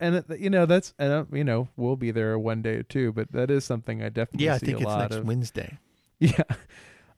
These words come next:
Speaker 1: I, I've experienced that on the bus sometimes when an older couple and the, the woman, the wife, it's always the wife, will say, we'll start reading the street signs.
Speaker 2: Mm-hmm.
Speaker 1: "Hmm.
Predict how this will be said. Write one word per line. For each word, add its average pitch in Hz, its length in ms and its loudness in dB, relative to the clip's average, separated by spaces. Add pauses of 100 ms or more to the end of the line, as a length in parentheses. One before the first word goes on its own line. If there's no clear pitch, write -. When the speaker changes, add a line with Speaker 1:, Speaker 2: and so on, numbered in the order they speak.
(100)
Speaker 1:
I, 143 360 6 (120)
I've 139 240 4
experienced 143 520 -2
that 131 240 2 (420)
on 131 180 2
the 123 60 0
bus 151 400 2
sometimes 107 720 -4
when 110 280 -2
an 107 160 -4
older 113 220 0
couple 110 440 -4
and 104 220 -6
the, 101 220 -4 (120)
the 113 100 -2
woman, 110 360 -2
the 107 240 -2
wife, 131 440 0
it's 170 100 -10
always 330 200 0
the 294 60 -4
wife, 311 280 0 (640)
will 160 80 -2
say, 170 420 2 (200)
we'll 156 100 2
start 156 180 0
reading 160 220 4
the 123 80 2
street 190 260 -2
signs. 101 520 -4 (260)
Speaker 2:
Mm-hmm. 131 140 2
Speaker 1:
"Hmm. 131 420 2